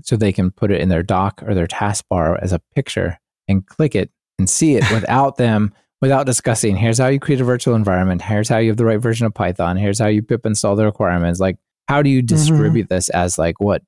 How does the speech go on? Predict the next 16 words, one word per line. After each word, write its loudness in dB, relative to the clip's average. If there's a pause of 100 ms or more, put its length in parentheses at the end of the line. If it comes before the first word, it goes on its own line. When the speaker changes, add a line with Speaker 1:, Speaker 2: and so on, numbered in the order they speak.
(220)
Speaker 1:
you -8
know, -2
normal 2
people 0
would -2
perceive -2
as 0
an 0
application? -6
Speaker 2:
Well, 4
fortunately, 2
the 2
major 2 (180)
Python 0
gooey 2
builder, 0